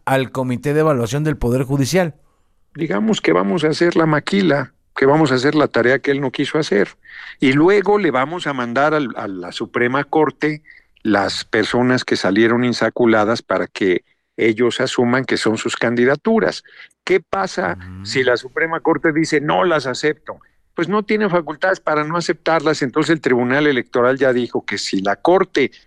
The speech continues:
Speaker 2: no da trámite o no las acepta, entonces nos, o-, nos m-, ordena que nosotros le mandemos directo al ine esas candidaturas como candidaturas del Poder Judicial. Eh, mandaremos también las del Legislativo y el Ejecutivo, porque el Senado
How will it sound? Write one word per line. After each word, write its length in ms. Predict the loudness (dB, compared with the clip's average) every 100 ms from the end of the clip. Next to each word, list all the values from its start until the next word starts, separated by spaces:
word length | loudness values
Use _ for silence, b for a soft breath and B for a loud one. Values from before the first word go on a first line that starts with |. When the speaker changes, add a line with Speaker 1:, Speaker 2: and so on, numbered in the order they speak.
| -14
Speaker 2:
no 260 | -2 0 2
da 120 | 0
trámite 720 | 0 0 0 -4 -8 -8 -8
o 100 | -4
no 140 | 0 2
las 220 | 2 0
acepta, 600 | -2 -2 -2 -2 -2 -2 -4
entonces 760 | -4 -2 -2 0 -2 -2 -6 -8
nos, 420 | -4 -4 -2 0
o-, 160 | 2 0
nos 300 | 0 -4 -4 -2
m-, 260 | 0 0 2
ordena 760 | 2 2 2 2 2 2 0 -4 B B B -6
que 100 | -2
nosotros 480 | 0 0 0 0 2
le 80 |
mandemos 480 | 0 0 0 -2 -2
directo 460 | 0 2 2 0 -2
al 120 | -2
ine 220 | -6 -8
esas 240 | -6 -8 -6
candidaturas 800 | -6 -2 -2 -2 0 0 0
como 200 | -4 -8 -4
candidaturas 640 | -2 0 0 2 2 4
del 120 | 0
Poder 280 | 0 2 2
Judicial. 600 | 2 -2 0 0 0 -2 -8 _ _ _ -4
Eh, 140 | -2 -2
mandaremos 600 | -2 0 0 0 0 0
también 360 | 0 2 2
las 180 | 0 0
del 120 | -2
Legislativo 600 | -2 -4 -4 -4 0 2
y 40 | 2
el 80 |
Ejecutivo, 640 | -2 -6 -8 -4 -2 0 0
porque 320 | -2 -2 -2
el 100 | -2
Senado 560 | -4 0 0 2 0